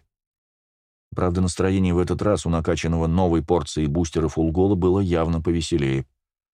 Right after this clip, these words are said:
Судя по всему, он действительно надеялся на положительный исход,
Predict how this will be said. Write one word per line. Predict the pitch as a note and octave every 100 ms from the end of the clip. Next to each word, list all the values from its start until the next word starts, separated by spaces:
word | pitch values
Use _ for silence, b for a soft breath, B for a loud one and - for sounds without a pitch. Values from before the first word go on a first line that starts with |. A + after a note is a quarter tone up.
| _ _ _ _ _ _
Судя | - F#2+ C#3 C3+
по | A#2+
всему, | - A2 C3
он | F#2
действительно | D#2 D2 - A2 A#2 A#2+
надеялся | A2+ F#2 E2+ G2 F#2+ F#2
на | E2
положительный | E2+ D2+ E2+ E2 D#2+ D#2
исход, | D#2 - B2 F#2+